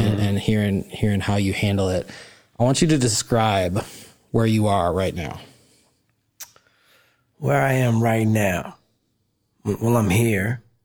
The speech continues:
Speaker 1: you know, and I'm trying to do that better. You know what I mean?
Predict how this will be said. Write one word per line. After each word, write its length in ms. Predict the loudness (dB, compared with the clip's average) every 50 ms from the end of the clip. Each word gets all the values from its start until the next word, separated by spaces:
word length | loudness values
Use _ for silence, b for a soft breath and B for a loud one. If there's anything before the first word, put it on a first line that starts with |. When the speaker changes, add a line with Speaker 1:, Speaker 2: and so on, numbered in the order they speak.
| _ _ -2
Speaker 1:
you 160 | 0 0 2
know, 360 | 2 2 0 -2 -2 -6 -8 B B B B B B B
and 80 | 0
I'm 60 | 0 2
trying 240 | 2 2 2 4
to 80 | 2 2
do 60 | 2
that 240 | 2 2 0 0 0
better. 340 | 0 0 0 -2 -6 -8 -12 -18 _ _ _ _ _ _ _ _ _ -4
You 120 | 0 0
know 60 | 2 2
what 60 | 2
I 20 |
mean? 420 | 2 2 2 0 0 -2 -4 -6